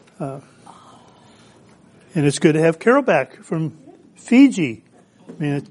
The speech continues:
terrible. I mean, she had to, had to go to Fiji, but, but here she is. She's back, and that's just so wonderful. We're so happy, uh, that that's true. It's a wonderful, beautiful day to worship the Lord.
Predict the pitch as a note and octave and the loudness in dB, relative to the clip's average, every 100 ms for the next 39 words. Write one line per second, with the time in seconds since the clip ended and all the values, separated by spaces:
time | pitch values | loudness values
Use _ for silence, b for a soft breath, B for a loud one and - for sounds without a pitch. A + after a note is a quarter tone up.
0 | - - E3 D#3 D3+ C#3+ C3+ C#3 - C#3 | -6 0 2 2 0 0 -4 -10 -8 -8
1 | C3+ C3 - b b _ - C3+ B2+ C3+ | -8 -12 -16 b b _ -4 -2 2 4
2 | B2 - _ - - F#3 F#3 C3+ B2+ D3 | 2 -2 _ -12 -2 0 0 -2 -6 -8
3 | F#3 - - D#3+ D#3+ B B B - E3 | -10 -14 -6 -6 -6 B B B -6 -2
4 | D#3+ D3 D#3+ E3 G3+ D3+ D#3+ - F#3+ - | -2 -2 -4 -4 -4 -4 -4 -8 -10 -4
5 | D3+ F3+ F#3+ D3+ D#3 - - D#3+ - D3 | -4 -4 -8 -8 -8 -10 -14 -14 -8 -8
6 | C#3+ C#3+ D3 E3+ D#3+ D3 D#3 D3 D#3 D3 | -8 -10 -12 -14 -14 -10 -10 -8 -8 -8
7 | E3 C3+ _ b b b b _ - C#3 | -12 -20 _ b b b b _ -8 -6
8 | B2 - b b b _ D#3 C#3+ D3+ C3 | -8 -14 b b b _ -10 -2 0 0
9 | - - E3 F3 A#2+ - D4 D3+ C#3+ C#3+ | -6 -8 -2 -2 -4 -10 -12 -12 -8 -8
10 | C3 E3 F#3+ G3 G3 F#3+ F#3+ F#3+ B2+ D#3 | -4 -4 -2 -4 -4 -2 -2 -6 -8 -4
11 | G#3 G#3+ G#3+ G3+ F#3+ D3 F#3+ D#3+ C#3 D#3 | -2 -2 -4 -6 -6 -2 0 2 2 0
12 | D#3+ b b b b - E3 C#3+ F#3 F3+ | -4 b b b b -8 -6 0 -2 -2
13 | D#3+ C3+ D3+ D#3+ G3 C#3+ D3 | -8 -10 -8 -2 0 0 -4